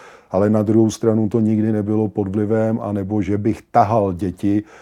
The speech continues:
z nějakého průšvihu, který by způsobili, eh, někde v-, ve městě nebo udělali nějakou ostudu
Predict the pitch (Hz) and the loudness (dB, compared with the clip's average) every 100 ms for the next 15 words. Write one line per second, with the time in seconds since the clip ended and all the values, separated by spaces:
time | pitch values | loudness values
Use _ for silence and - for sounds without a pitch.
0 | - 101 98 104 98 - 104 104 95 104 | -20 -8 -4 -2 -2 -4 -2 -2 -2 -4
1 | 90 - 107 98 104 92 101 101 92 104 | -4 -2 0 2 0 0 -2 -2 0 -2
2 | - 98 - 104 92 104 104 104 - - | -4 -12 -6 -4 -2 2 2 0 -4 -20
3 | - _ 101 95 95 95 101 101 95 104 | -20 _ -6 -4 -2 -2 -2 -2 0 2
4 | 104 104 101 85 _ _ 101 95 87 101 | 4 4 2 0 _ _ -4 -2 -2 -2
5 | 101 98 - 104 95 101 95 104 98 98 | -2 -2 -4 -4 -2 -2 -2 -2 -2 -2
6 | 101 95 92 110 95 95 - 110 104 98 | -2 -4 -2 -2 -2 -8 -4 -2 0 -2